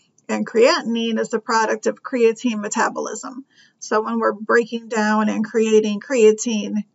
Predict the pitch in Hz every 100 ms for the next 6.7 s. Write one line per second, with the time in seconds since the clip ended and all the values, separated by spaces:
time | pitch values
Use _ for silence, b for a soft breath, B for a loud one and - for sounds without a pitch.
0 | _ - 220 220 190 214 214 214 208 202
1 | 196 85 - - - - _ _ _ _
2 | _ _ _ _ _ _ _ _ _ _
3 | _ - 226 233 185 254 285 240 220 220
4 | - 226 220 214 226 208 220 247 240 240
5 | 233 233 220 208 214 214 208 220 196 -
6 | 214 214 - 220 220 156